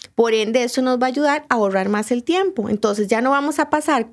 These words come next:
siete horas estudiando, porque no es cierto, no va a pasar, pero sí vamos a estudiar por lo menos cuarenta minutos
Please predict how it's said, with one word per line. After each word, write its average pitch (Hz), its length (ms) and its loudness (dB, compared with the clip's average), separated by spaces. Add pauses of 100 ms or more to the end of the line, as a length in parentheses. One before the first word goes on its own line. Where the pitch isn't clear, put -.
(120)
siete 277 460 0
horas 339 260 2
estudiando, 320 600 0
porque 240 240 0
no 202 280 2
es 277 120 0
cierto, 277 380 0
no 220 180 2
va 196 100 2
a - 80 -4
pasar, 269 380 -2 (300)
pero 240 220 4
sí 240 140 0
vamos 240 280 0
a 294 60 2
estudiar 277 500 0
por 269 140 2
lo 247 80 2
menos 208 300 0
cuarenta 240 600 0
minutos 330 640 -2